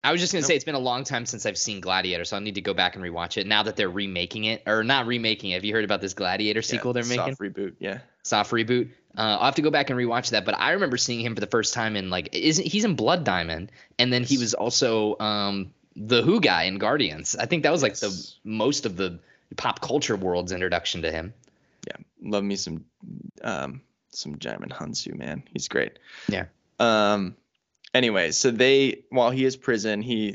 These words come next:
Speaker 2: tells them that he will never help them reclaim what was taken from them, which we'll find out a little bit more later. They kinda force him through use of the Super Whisper to reforge the staff by holding both pieces together and saying "Shazam,"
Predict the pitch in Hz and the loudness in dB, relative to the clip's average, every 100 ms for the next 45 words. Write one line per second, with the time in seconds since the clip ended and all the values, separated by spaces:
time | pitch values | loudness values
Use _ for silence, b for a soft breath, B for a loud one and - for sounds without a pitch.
0 | - 131 110 101 101 101 117 107 104 104 | -6 -2 -2 0 -4 -2 -2 -2 0 0
1 | 104 107 101 107 104 110 - 113 107 104 | 0 -2 -4 -4 -4 -4 -2 0 2 0
2 | 101 b b b b b - 117 95 104 | -4 b b b b b 0 2 2 0
3 | - 135 120 107 107 101 95 98 104 - | 4 2 4 0 0 0 0 -2 -2 -4
4 | 101 98 101 101 92 92 92 - 98 98 | -4 0 0 0 0 -2 -4 -4 -2 0
5 | 120 127 127 127 B B B B - 117 | 4 4 4 2 B B B B 2 4
6 | 110 131 107 90 - 139 131 - 131 123 | 4 2 2 0 2 4 4 4 6 6
7 | 120 120 - 120 113 107 107 117 117 101 | 4 -4 -2 2 4 2 2 0 2 0
8 | - 139 120 120 117 - 120 110 110 - | 0 0 2 4 4 4 4 4 4 2
9 | 123 107 110 - 127 127 123 110 - 110 | -2 0 -2 0 0 4 4 2 -4 -4
10 | - - 101 101 - - b b b _ | 0 2 4 2 -2 -12 b b b _
11 | 113 95 92 95 120 107 110 101 101 98 | 2 4 4 2 2 2 0 0 -2 -2
12 | - 92 95 - - 90 90 - 76 - | -8 -6 -6 -8 -6 -6 -4 -4 -2 -2
13 | - - - | -2 -4 -6